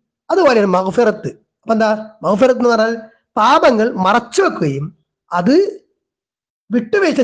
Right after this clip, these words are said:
ചെയ്യുകയും ചെയ്തു തരിക അള്ളാഹുവിന്റെ ഭാഗത്ത് നിന്ന്. മഗ്ഫിറത്ത്. അള്ളാഹു നമുക്ക് നമ്മുടെ എല്ലാവരുടെയും ദോഷങ്ങളെല്ലാം ചെറുതും വലുതുമായ എല്ലാ ദോഷങ്ങളും വിട്ടുപുറത്ത് മാപ്പാക്കി തരട്ടെ. ആമീൻ യാ റബ്ബൽ ആലമീൻ. അപ്പോ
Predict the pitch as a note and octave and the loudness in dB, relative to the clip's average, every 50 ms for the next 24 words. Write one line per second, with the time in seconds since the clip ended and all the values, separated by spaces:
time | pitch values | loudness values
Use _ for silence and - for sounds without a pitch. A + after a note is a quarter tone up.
0 | - - G3 F3+ F3+ E3+ F3 E3+ D#3 D#3+ D3+ C#3 C#3 C3+ C3+ A#2 A2 G2+ - _ | 0 2 0 0 0 0 -4 -4 -4 -6 -6 -8 -8 -10 -10 -12 -12 -18 -20 _
1 | _ _ _ _ _ _ - F3 F#3+ F#3+ F3+ E3+ F3+ E3 D#3+ D3+ C#3 C3 A#2 - | _ _ _ _ _ _ -6 -2 -2 0 0 -2 -2 -2 -2 -2 -2 -2 -6 -12
2 | - G#2+ G#2+ - _ _ - F3+ F3+ E3+ E3+ F3 - - A#3 G#3 E3 - - - | -18 -20 -20 -20 _ _ -6 -6 -4 -2 -4 -4 -2 -2 -2 -2 -2 -6 -12 -20
3 | _ _ _ _ _ _ _ _ _ _ _ _ _ _ _ _ _ _ _ D3+ | _ _ _ _ _ _ _ _ _ _ _ _ _ _ _ _ _ _ _ -6
4 | E3 F#3+ F#3 F3 D#3+ F#3 A#3 F#4+ F#4+ - - F3+ F3 E3 E3 D#3+ - F3 D#3+ D#3+ | -4 -2 -2 -2 -2 -2 -2 -2 -4 -6 -8 -10 -8 -8 -8 -6 -4 -4 -4 -2
5 | D#3+ E3+ D#3+ D#3+ - - F3 E3+ E3+ F3+ F#3+ G3 G#3+ G#3+ G3 F3+ D3+ A#2 G#2+ - | -2 -2 -4 -4 -6 -8 -6 -2 0 0 2 2 0 0 -2 -2 -4 -6 -10 -14
6 | _ _ _ _ _ _ _ _ _ _ D3+ E3+ E3 D#3 F#3+ F3 E3 D#3+ D#3+ F3 | _ _ _ _ _ _ _ _ _ _ -10 -8 -6 -6 -6 -4 -4 -4 -4 -2
7 | F#3 F3+ E3+ - - _ _ _ _ _ _ _ _ _ _ - F3+ G#3 G#3 A3 | -2 -4 -4 -6 -18 _ _ _ _ _ _ _ _ _ _ -4 -2 -2 0 0
8 | G#3 F#3+ F3+ F3+ E3+ D#3 D3+ D#3+ D3+ E3 F3 G#3 A3 G3+ F#3+ F3 D3+ E3 E3 D#3+ | 0 -2 -2 -2 -2 -2 -2 -2 -2 -2 -2 -2 0 0 0 -2 -2 -4 -6 -6
9 | D#3 D#3 D3+ - _ _ _ _ _ - E3 D#3 D3+ D3 - C#3 C3+ C#3 C#3+ - | -6 -6 -6 -10 _ _ _ _ _ -8 -6 -6 -6 -6 -8 -8 -6 -6 -4 -4
10 | E3+ D#3+ D#3+ - _ - A#2+ A#2 - - - - - B2 B2 C#3 C#3+ D#3 F3 F3+ | -4 -4 -4 -6 _ -16 -16 -16 -16 -18 -20 -20 -16 -12 -10 -6 -6 -6 -8 -10
11 | - _ _ _ _ _ _ _ _ _ _ _ _ - E3+ D#3+ D#3 D3 C3+ C3 | -14 _ _ _ _ _ _ _ _ _ _ _ _ -4 -2 -2 -2 -2 -4 -6
12 | B2+ B2 A#2 A#2+ A2+ G#2 G2+ G2 - _ _ _ _ _ _ _ _ _ _ _ | -8 -8 -8 -8 -10 -14 -16 -20 -20 _ _ _ _ _ _ _ _ _ _ _
13 | _ _ _ _ _ _ _ _ _ _ _ _ _ _ _ _ _ _ _ _ | _ _ _ _ _ _ _ _ _ _ _ _ _ _ _ _ _ _ _ _
14 | _ _ _ _ _ _ _ _ _ _ _ _ _ _ _ _ A3 | _ _ _ _ _ _ _ _ _ _ _ _ _ _ _ _ -4